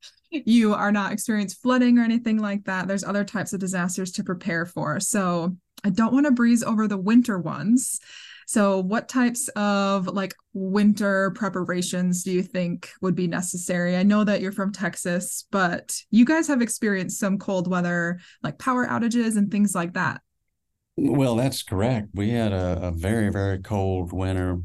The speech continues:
Speaker 2: We had a cold snap actually this winter, but the winter before in twenty twenty-two, so there were h-, hundreds of thousands of people without power in the state of Texas. And then my sister in Austin, they lost power for two weeks. We were lucky we lost power for only about twelve hours.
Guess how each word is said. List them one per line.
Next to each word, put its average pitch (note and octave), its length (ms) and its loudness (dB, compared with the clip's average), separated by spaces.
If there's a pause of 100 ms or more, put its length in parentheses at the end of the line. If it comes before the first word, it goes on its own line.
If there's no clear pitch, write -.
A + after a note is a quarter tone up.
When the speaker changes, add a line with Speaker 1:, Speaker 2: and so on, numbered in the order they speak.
(120)
Speaker 2:
We - 120 -4
had - 120 0
a - 60 0
cold A2 380 0
snap G#2 340 -2
actually G2 320 -2
this G2+ 300 -2
winter, E2 260 -2
but E2 160 -4
the F2+ 80 -4
winter F#2+ 320 0
before E2+ 720 -2 (380)
in G2+ 160 -4
twenty G2 300 0
twenty-two, F#2 800 0
so - 380 -6
there G#2 200 0
were E2+ 220 0 (320)
h-, - 240 -8
hundreds F#2 440 -2
of D2+ 80 -6
thousands F2 680 -2
of D2 140 -8
people D#2 500 -2 (460)
without E2 420 -2
power D#2+ 720 -2 (100)
in D#2+ 200 -2
the - 80 -2
state D#2+ 280 -2
of - 80 -8
Texas. E2 500 -4
And D2 140 -2
then D2+ 320 -2
my C#2+ 320 -2
sister E2 440 -4
in D#2 40 -2
Austin, F2 400 -2
they D#2+ 120 -2
lost D2+ 340 -4
power D#2 260 -4
for - 120 -12
two F2 240 -4
weeks. F2 320 -2
We G#2+ 120 2
were E2+ 140 -2
lucky E2+ 320 -2
we E2+ 160 -2
lost E2 340 -2
power E2 460 -4
for G2+ 160 -4
only F2+ 260 0
about D#2 340 -2
twelve F2 340 -2
hours. E2 540 -4